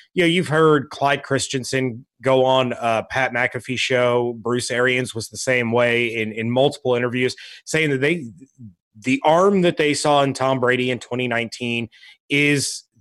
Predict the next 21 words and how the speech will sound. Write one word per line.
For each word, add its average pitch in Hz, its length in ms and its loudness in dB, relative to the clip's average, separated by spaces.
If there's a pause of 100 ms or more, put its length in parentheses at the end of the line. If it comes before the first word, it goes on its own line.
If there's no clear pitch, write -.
(160)
th-, 135 200 -10
an 147 140 0
arm 147 420 2
that 131 160 -4
can 131 180 -2
get 123 300 -2
every 131 300 0
throw 123 320 0
made 123 320 0
in 123 280 -6
this 117 320 -4
offense. 123 580 -2
And 131 120 -6
I 135 140 0
don't 170 220 -2
think 165 400 -4
they're 127 160 2
going 131 360 0
to - 160 -12
sign 135 400 -4
him 113 300 -6